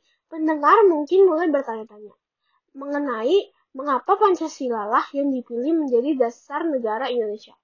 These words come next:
Menurut Teguh Prasetyo dan Ari Purnomo Sisi, dalam membangun hukum berdasarkan Pancasila, Pancasila dipilih menjadi dasar negara Indonesia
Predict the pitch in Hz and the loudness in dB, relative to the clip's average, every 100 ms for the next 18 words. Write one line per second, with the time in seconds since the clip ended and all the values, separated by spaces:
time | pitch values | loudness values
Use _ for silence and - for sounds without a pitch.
0 | _ _ _ _ 285 302 330 339 - 339 | _ _ _ _ -8 -4 -2 -2 -6 -2
1 | 370 381 339 330 277 - 311 294 294 - | 0 2 0 0 -4 -4 -2 0 0 0
2 | 302 269 330 - _ - 302 302 294 285 | -2 0 -2 -4 _ -14 -6 -2 0 -2
3 | 285 285 269 240 254 359 - _ _ _ | -4 -6 -10 -10 -2 -2 -4 _ _ _
4 | _ _ _ 233 254 285 311 294 311 285 | _ _ _ -4 0 4 4 2 2 0
5 | 285 240 - 349 453 _ _ - 254 247 | 0 -2 0 0 0 _ _ -10 0 2
6 | 262 254 254 262 262 247 240 220 190 226 | 2 -4 -4 -6 -6 -6 -6 -8 -2 0
7 | - - _ _ _ - 339 330 330 320 | 0 -2 _ _ _ -12 -6 -4 -2 0
8 | 330 466 370 - 285 359 392 320 302 294 | 2 6 6 4 0 4 4 4 -2 0
9 | 254 262 269 262 247 226 214 226 214 202 | 0 0 -4 -8 -6 -6 -4 -6 -8 -10
10 | - | -6